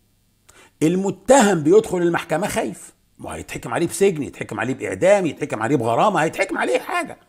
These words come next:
أو بالبراءة يعني، لكن بيبقى خايف. الشاهد بيدخل يشاهد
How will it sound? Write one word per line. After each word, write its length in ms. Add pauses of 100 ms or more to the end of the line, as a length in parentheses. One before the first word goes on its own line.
(560)
أو 100
بالبراءة 420
يعني، 180
لكن 200
بيبقى 200
خايف. 520 (1700)
الشاهد 540
بيدخل 400 (680)
يشاهد 760